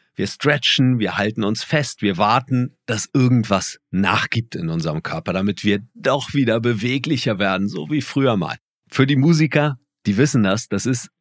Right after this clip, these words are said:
als würde ein Pianist sein Leben lang nur in einer Tonart, meinetwegen in C-Dur üben und sich dann wundern, warum Jazz so schwer ist. Heute zoomen wir also mal raus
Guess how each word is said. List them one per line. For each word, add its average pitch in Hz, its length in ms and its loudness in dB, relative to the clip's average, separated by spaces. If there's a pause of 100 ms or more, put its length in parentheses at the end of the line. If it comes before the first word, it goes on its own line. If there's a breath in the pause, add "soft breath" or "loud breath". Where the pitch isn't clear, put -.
(100)
als 101 260 -4
würde 113 240 0
ein 92 180 0
Pianist 98 500 0
sein 90 140 -2
Leben 104 300 0
lang 92 340 -2
nur 120 300 4 (100)
in 104 200 0
einer 110 340 0
Tonart, 98 460 0
meinetwegen 92 400 -2
in 95 180 -4
C-Dur 104 640 -2
üben 92 300 -4 (360 loud breath)
und - 160 0
sich 120 140 2
dann 123 260 2
wundern, 123 460 2
warum 101 320 0
Jazz 104 480 -2
so 95 180 -4
schwer 85 380 -4
ist. - 180 -14 (480)
Heute 160 300 4
zoomen 151 340 4
wir 113 100 2
also 120 220 0
mal 113 140 2
raus 123 640 2